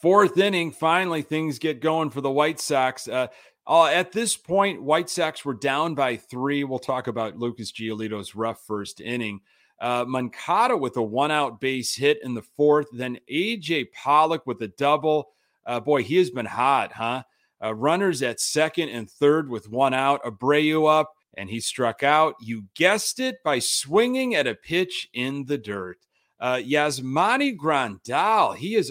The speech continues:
also been hot as of late with a big two R B I hit. It was his fourth hit of the series, and the Sox were within a run.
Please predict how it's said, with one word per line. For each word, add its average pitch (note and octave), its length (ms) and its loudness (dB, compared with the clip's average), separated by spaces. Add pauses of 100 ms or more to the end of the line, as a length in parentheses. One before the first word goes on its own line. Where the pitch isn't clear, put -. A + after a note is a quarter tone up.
(100)
also A3 420 4
been D3+ 200 -4
hot F#2+ 400 -6
as G2+ 240 -8
of G2 160 -12
late G#2 280 -8
with A2 160 -12
a A2 220 -6
big F#3 420 0
two A3+ 420 -4
R D#3 200 2
B B2 220 -4
I A#2+ 160 0
hit. C#3 280 -4
It A2+ 60 -8
was A#2 200 -8
his E3+ 200 -6
fourth A3 580 0
hit F#3 380 -2
of D#3 320 -2
the G#2+ 80 -8
series, D#3+ 640 -4 (280)
and A2 100 -10
the A2 60 -8
Sox D3+ 580 -2
were A#2 120 -4
within B2 340 -6
a G#2 100 -6
run. D#3 460 -2